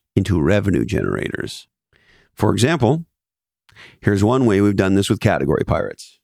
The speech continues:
You give us our book advance,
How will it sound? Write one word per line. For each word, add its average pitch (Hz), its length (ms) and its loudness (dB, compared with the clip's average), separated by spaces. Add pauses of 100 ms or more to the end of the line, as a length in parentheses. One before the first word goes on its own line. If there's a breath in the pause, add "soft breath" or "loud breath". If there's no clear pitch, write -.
(840)
You 131 260 0
give 92 260 2
us - 260 0
our 85 100 0
book 104 240 0
advance, 78 580 -4